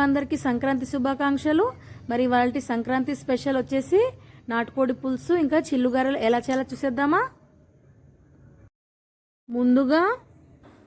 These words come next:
ఒక రెండు గ్లాసులు పెసరపప్పు తీసుకొని ఇలా శుభ్రంగా కడిగేయాలండి. ఒక టూ, త్రీ టైమ్స్ కడగాలి. ఇలా కడిగాక మనం ఓవర్ నైట్ సోక్ చేసుకోవాలండి. పప్పు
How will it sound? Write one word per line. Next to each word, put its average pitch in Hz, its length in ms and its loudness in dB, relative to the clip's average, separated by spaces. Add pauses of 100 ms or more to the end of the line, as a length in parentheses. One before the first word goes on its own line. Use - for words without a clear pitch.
(120)
ఒక - 100 -12 (100)
రెండు 233 280 0
గ్లాసులు 233 440 0 (560)
పెసరపప్పు 233 560 -6
తీసుకొని 247 460 2
ఇలా 269 140 2 (800)
శుభ్రంగా 240 500 0 (280)
కడిగేయాలండి. 233 640 0
ఒక 254 160 -4
టూ, 240 140 -2
త్రీ 220 180 -8
టైమ్స్ 233 280 -6
కడగాలి. 233 440 -2 (720)
ఇలా 262 180 2 (580)
కడిగాక 233 420 0 (100)
మనం 269 140 2 (160)
ఓవర్ 240 300 0
నైట్ 254 240 -2 (180)
సోక్ 240 300 -4
చేసుకోవాలండి. 254 600 -2 (760)
పప్పు 220 240 -4